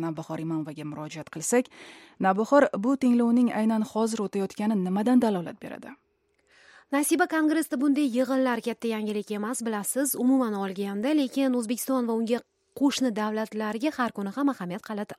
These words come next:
Speaker 2: qarat-, qaratilavermaydi. Qonunchilar ijroiy organni savolga tutib, mustaqil manbalardan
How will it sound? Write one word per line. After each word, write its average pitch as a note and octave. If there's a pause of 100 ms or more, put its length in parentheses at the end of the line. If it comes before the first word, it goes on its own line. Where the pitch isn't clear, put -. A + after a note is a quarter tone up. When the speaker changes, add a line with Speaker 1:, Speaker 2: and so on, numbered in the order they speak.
Speaker 2:
qarat-, G3+ (120)
qaratilavermaydi. G#3 (420)
Qonunchilar B3
ijroiy G3 (100)
organni G3
savolga F3
tutib, G3
mustaqil F#3
manbalardan F3+